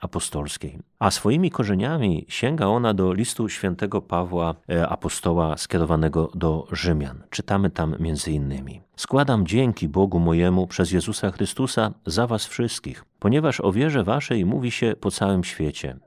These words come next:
a w liście do Kolosan świętego Pawła czytamy: „Wszystko czyńcie w imię Pana Jezusa, dziękując Bogu Ojcu przez Niego”.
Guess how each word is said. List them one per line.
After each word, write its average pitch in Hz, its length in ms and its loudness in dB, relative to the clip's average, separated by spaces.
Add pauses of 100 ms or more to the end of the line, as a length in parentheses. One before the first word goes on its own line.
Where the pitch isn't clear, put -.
a 80 160 0
w 71 60 -6
liście 90 280 0
do 80 100 0
Kolosan 90 600 -2
świętego 90 420 0
Pawła 82 320 -4
czytamy: 67 500 -8 (100)
„Wszystko 170 420 2
czyńcie 131 380 -2
w - 80 -6
imię 110 280 2
Pana 110 260 0
Jezusa, 92 540 -2 (100)
dziękując 92 600 2
Bogu 87 440 0
Ojcu 82 460 -2
przez - 260 -6
Niego”. 67 500 -10